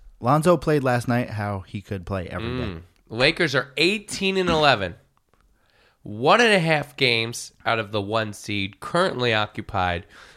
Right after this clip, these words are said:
Speaker 2: by the Denver Nuggets.
Speaker 1: Yeah.
Speaker 2: You're a Lakers fan. You're sitting across the way from me. Give me some Laker thoughts.
Speaker 1: All right. So, as you'd expect,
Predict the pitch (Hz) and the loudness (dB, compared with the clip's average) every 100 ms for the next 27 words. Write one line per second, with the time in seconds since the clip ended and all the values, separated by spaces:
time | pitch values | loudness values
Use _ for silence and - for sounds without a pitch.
0 | _ - 113 107 113 117 107 101 90 78 | _ -10 -6 -4 -2 -2 -2 -4 -4 -8
1 | 58 - - - _ 101 - _ _ _ | -12 -16 -20 -20 _ -12 -12 _ _ _
2 | _ _ _ _ _ _ _ 127 165 185 | _ _ _ _ _ _ _ 0 4 6
3 | 139 135 135 - 131 123 151 170 - 160 | 6 4 0 0 0 2 0 -4 -2 -2
4 | 120 - 110 107 - 107 101 117 117 156 | 0 0 0 -2 -6 -2 0 0 -2 -4
5 | - - - - - - 554 605 - 554 | -8 -20 -20 -20 -18 -14 -12 -10 -6 -2
6 | 539 508 453 302 - 90 71 - - - | 0 2 0 -4 -6 -6 -8 -14 -16 -12
7 | - - - - - - 107 104 92 - | -12 -10 -14 -16 -20 -10 -4 -2 -4 -10
8 | - - - - - 98 98 98 98 - | -18 -20 -20 -20 -14 -10 -8 -10 -12 -10
9 | 110 123 131 131 131 131 123 - - - | -4 -2 -2 -2 2 2 0 -4 -10 -6
10 | 143 139 123 - - | -2 -2 -2 -10 -20